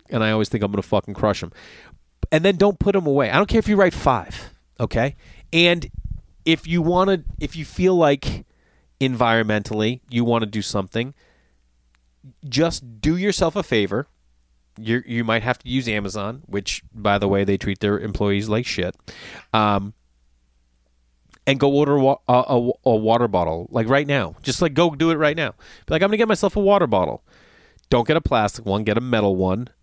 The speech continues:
I like, um, the fuck is the name of that company? We have, like, five of them. Everyone, like, in L A was giving them away with every, like, Funny or Die would give 'em away at, like, you go to a festival for them. We had a ton of 'em.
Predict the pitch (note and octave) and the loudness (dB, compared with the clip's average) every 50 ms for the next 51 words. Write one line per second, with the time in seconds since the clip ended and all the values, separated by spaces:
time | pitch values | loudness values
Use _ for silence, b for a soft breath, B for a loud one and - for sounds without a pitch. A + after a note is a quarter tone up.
0 | _ _ - G#2 G#2+ B2 C#3+ C#3 C3 C3+ C3+ B2+ - C#3+ C3 B2 B2 A#2+ A#2 A#2 | _ _ 2 2 4 4 4 4 4 2 2 0 0 0 0 2 0 0 -2 -4
1 | A2+ A2 - - - b b b b b b b b b b b b b b b | -6 -10 -12 -20 -20 b b b b b b b b b b b b b b b
2 | b b b b b b _ - - - - A2 - - F2 E2+ F2 F2 F2+ F2+ | b b b b b b _ -8 -8 -6 -6 -8 -8 -8 -8 -8 -8 -10 -10 -10
3 | F2+ F2+ F2+ - G2 F#2 F2 F#2 F#2 F2+ F#2 G2+ G2+ G2 G#2 F#2+ - - - G2 | -10 -10 -10 -8 -8 -8 -4 -4 -4 -2 0 -2 -2 0 -2 -4 -4 -4 -4 -4
4 | F2+ F#2 F#2 F2+ F#2 F#2 F2 E2+ F2 - _ _ _ _ _ _ _ _ _ _ | -2 -2 -2 -4 -6 -8 -10 -14 -16 -20 _ _ _ _ _ _ _ _ _ _
5 | _ _ _ _ _ _ _ _ _ _ _ - _ _ - C#3 C#3 D#3 D3+ C#3+ | _ _ _ _ _ _ _ _ _ _ _ -20 _ _ -2 2 2 2 2 4
6 | C3+ B2+ A#2+ A#2+ A2+ G#2+ - A2+ G#2 G#2 G#2+ G#2+ G#2+ G#2 G2+ G2 G2+ F#2 - A#2+ | 2 2 2 2 0 0 0 0 0 0 0 2 2 2 2 0 -2 -2 -2 -2
7 | A2 G#2+ A2 G#2 G#2 G2+ G2 F#2+ F#2 G2+ G2+ G2+ G2+ F#2+ F#2 - - _ C3+ A2+ | -2 0 -2 -2 -2 -2 -2 0 0 2 2 2 2 0 -2 -4 -6 _ -4 0
8 | G#2+ A2+ A2+ G#2+ G2+ G2 F#2 - - - A#2+ A#2 A2+ A2 G#2+ A2+ A2 A2 A2 G#2+ | 0 0 2 2 0 0 -2 -4 -2 -2 0 2 0 0 2 2 2 4 2 2
9 | G#2 G#2+ G#2+ G#2 A2 G#2+ G#2 G#2+ G#2 G#2 G#2 F#2+ A2 G#2 G2 - - G#2+ G#2 A2+ | 0 0 -2 0 0 0 0 2 2 2 2 2 0 -2 -2 -2 -2 -2 0 0
10 | A2 G#2 G#2+ G#2 G2 - - G#2+ G2 - - G#2 F2+ - A2+ G#2 G2+ G2+ G2 G2 | 0 2 2 0 0 0 0 0 0 0 -2 -4 -2 0 0 0 2 0 -2 -4
11 | F2+ - C3+ G#2 G#2 F#2 F2+ - - F#2 F#2 E2+ F2 E2+ D2+ | -6 -4 -2 0 0 0 0 -2 -2 -4 -4 -4 -4 -8 -10